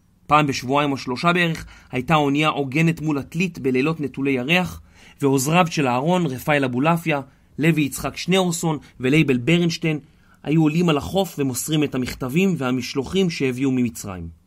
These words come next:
הם היו נוטלים איתם את הידיעות שאספה שרה, חוזרים למצרים ומוסרים אותם לאהרון.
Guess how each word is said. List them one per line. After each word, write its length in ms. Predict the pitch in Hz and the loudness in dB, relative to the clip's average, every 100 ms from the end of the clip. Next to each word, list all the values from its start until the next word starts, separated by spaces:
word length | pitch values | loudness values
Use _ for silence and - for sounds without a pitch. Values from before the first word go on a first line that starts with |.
| _ _ _ _ - - | _ _ _ _ -20 -2
הם 140 | 147 160 | 4 6
היו 120 | 180 | 6
נוטלים 400 | 165 - 170 196 | 4 2 2 2
איתם 280 | 165 175 147 | 4 2 2
את 120 | 135 | 0
הידיעות 420 | 127 127 156 175 | -2 -2 -4 -4
שאספה 360 | 147 127 - 127 | -4 -6 -8 -6
שרה, 340 | - 190 202 190 - - | -2 0 0 -2 -14 -12
חוזרים 480 | - 147 131 180 175 | -4 -2 0 2 2
למצרים 580 | 139 - - 196 214 190 - - | 0 -2 -2 2 2 0 -4 -2
ומוסרים 420 | 135 127 165 170 | -2 -2 0 2
אותם 280 | 156 143 135 | 2 0 2
לאהרון. 480 | 117 110 110 101 | 0 0 -2 -6